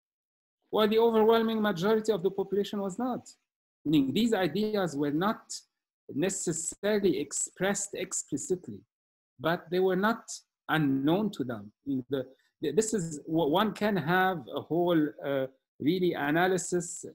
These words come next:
on, on the basis not just of text, but, but of movements, of,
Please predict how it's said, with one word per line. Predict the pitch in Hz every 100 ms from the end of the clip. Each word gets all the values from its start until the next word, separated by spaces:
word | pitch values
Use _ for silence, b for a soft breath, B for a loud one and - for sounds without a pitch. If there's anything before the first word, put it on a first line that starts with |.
| _
on, | 160 160
on | 156
the | 151
basis | 180 170 151 165
not | 165
just | 185 175 185
of | - 220
text, | 214 - - -
but, | 127 -
but | 131 127
of | 135 147
movements, | 185 233 196 190 180 - -
of, | 117